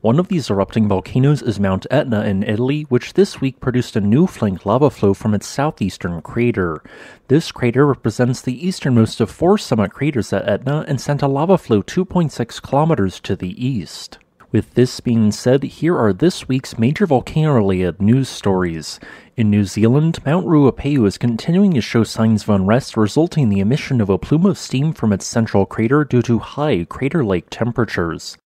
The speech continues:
Meanwhile, in the Philippines, the Taal volcano has been displaying unusual levels of gas emissions which wildly fluctuate.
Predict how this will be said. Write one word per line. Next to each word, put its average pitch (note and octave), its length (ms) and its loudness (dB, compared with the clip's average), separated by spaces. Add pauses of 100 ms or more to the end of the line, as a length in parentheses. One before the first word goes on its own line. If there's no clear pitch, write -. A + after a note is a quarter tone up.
(160)
Meanwhile, G#2 600 2
in G#2 160 0
the G2 100 2
Philippines, G#2 720 0
the A2 120 0
Taal D3 400 2
volcano C3 440 0
has B2+ 180 -2
been A2 160 0
displaying A2+ 560 0
unusual B2+ 760 2
levels A2 300 2
of F#2+ 140 2
gas B2+ 280 -2
emissions A2+ 480 -2
which A2+ 200 -2
wildly G#2 460 2
fluctuate. F#2+ 840 -4